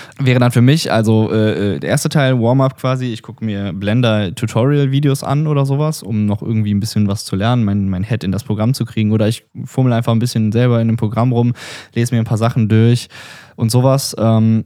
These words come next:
zweites Viertel wäre dann etwas gestalten, irgendwie, was gerade ansteht an Animationen, ähm, um so ein bisschen die, die Handwerk-, Handwerklichkeit da zu lernen, in zwei verschiedenen Bereichen halt. Das dritte Viertel wäre dann halt der zweite Bereich. Also das heißt, sagen wir mal, erster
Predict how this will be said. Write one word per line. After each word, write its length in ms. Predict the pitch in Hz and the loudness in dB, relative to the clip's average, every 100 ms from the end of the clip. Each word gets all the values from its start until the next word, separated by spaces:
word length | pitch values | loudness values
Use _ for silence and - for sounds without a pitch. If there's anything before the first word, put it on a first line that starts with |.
| - | -6
zweites 400 | - 113 127 131 | -4 0 0 0
Viertel 320 | - 123 120 107 | 0 0 2 2
wäre 200 | 110 107 | 0 2
dann 320 | 101 101 104 | 2 2 0
etwas 600 | 90 98 98 - - - | -4 -4 -4 -4 -10 -12
gestalten, 800 | - 113 120 - 120 123 127 117 | -12 -4 -2 0 0 0 0 0
irgendwie, 440 | 73 113 110 110 104 | 0 -2 0 -2 -2
was 120 | 101 | -2
gerade 200 | 104 98 | -2 -2
ansteht 340 | 104 - 110 | -2 -2 -2
an 100 | 104 | 0
Animationen, 840 | 101 110 104 107 - 110 110 110 - - - - _ - | 2 2 0 -2 -2 0 2 0 -2 -14 -20 -20 _ -4
ähm, 320 | 101 98 98 | 0 0 0
um 200 | 101 101 | 0 -2
so 80 | 98 | 0
ein 80 | 101 | -2
bisschen 220 | 110 101 | 0 0
die, 180 | 104 95 | 0 -2
die 160 | 95 | -2
Handwerk-, 480 | 113 123 110 113 - - - _ - | -2 0 0 -2 -4 -20 -20 _ -8
Handwerklichkeit 720 | 110 113 110 117 - 113 110 | -4 -2 -2 -4 -2 -2 0
da 140 | 113 | 0
zu 160 | 110 - | -2 -2
lernen, 340 | 110 107 107 | 0 2 2
in 140 | 85 101 | 0 -2
zwei 260 | - 107 | -2 -2
verschiedenen 400 | 110 104 - 98 | 0 -4 -2 -2
Bereichen 420 | 92 104 156 156 147 | 0 0 0 2 2
halt. 340 | 143 156 - | 2 0 -2
Das 120 | 104 | -4
dritte 220 | - 117 | -2 -4
Viertel 340 | 117 120 120 107 | -2 -2 0 0
wäre 180 | 104 95 | 0 0
dann 160 | 92 | -2
halt 120 | 98 | -2
der 120 | 92 87 | -2 -4
zweite 300 | 101 110 135 | -2 0 0
Bereich. 420 | 120 123 127 - | 2 2 0 -2
Also 140 | 95 | -2
das 160 | 95 101 | -2 -2
heißt, 120 | 95 | -2
sagen 140 | 101 | 0
wir 40 | 98 | 0
mal, 100 | 95 | 0
erster 400 | 98 - 110 | 0 0 0